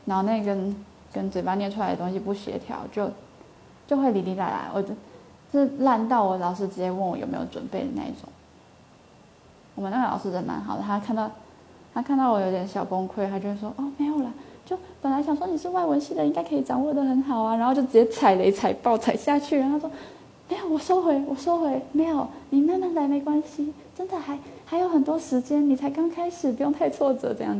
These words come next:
子，就，对，我期中就大爆炸。然后，就我们的那个故事嘛，还有平常那些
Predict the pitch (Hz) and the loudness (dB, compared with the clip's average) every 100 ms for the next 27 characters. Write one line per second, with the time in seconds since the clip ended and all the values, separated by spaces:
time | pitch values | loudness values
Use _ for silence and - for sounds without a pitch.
0 | - - - - - - 240 214 226 240 | -6 -10 -14 -20 -20 -8 -4 0 0 -4
1 | 240 - - - - - 220 190 196 190 | -8 -18 -20 -20 -20 -4 0 0 0 -2
2 | 190 190 185 175 - - - - - - | 0 0 0 -2 -2 -6 -8 -14 -14 -20
3 | - - - - - _ - - - - | -20 -20 -20 -20 -20 _ -20 -20 -20 -20
4 | - - - - - - - - 208 220 | -20 -20 -20 -20 -20 -20 -12 -8 -6 -4
5 | 226 214 220 - - - - - - - | -4 -4 -8 -10 -20 -20 -20 -20 -20 -20
6 | - 240 226 220 208 202 190 190 202 196 | -14 -6 -4 -4 -4 -2 -2 0 -2 -2
7 | 180 107 - - - - - 226 208 208 | -2 -2 -6 -8 -12 -20 -8 -4 -4 -6
8 | 202 - - 208 196 190 185 - - - | -6 -6 -8 -4 0 0 -2 -8 -20 -20
9 | - - - - - 214 214 202 202 208 | -20 -20 -20 -12 -4 -2 -2 -2 -2 -2
10 | 214 202 196 | -2 -2 -2